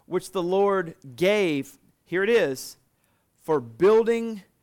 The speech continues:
you up and not for destroying you, I will not be ashamed." Now, he's talking in context about, uh, his authority with the Corinthian church. But as he's doing that, he makes this amazing remark about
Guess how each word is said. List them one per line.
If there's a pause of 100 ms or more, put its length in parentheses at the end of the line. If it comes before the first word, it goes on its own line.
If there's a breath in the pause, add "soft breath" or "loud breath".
(180)
you
up (640)
and
not
for
destroying
you,
I
will
not
be
ashamed." (480)
Now, (180 soft breath)
he's (120)
talking
in
context
about, (460)
uh, (840)
his
authority
with
the
Corinthian
church.
But
as
he's
doing
that, (300 soft breath)
he
makes
this
amazing
remark
about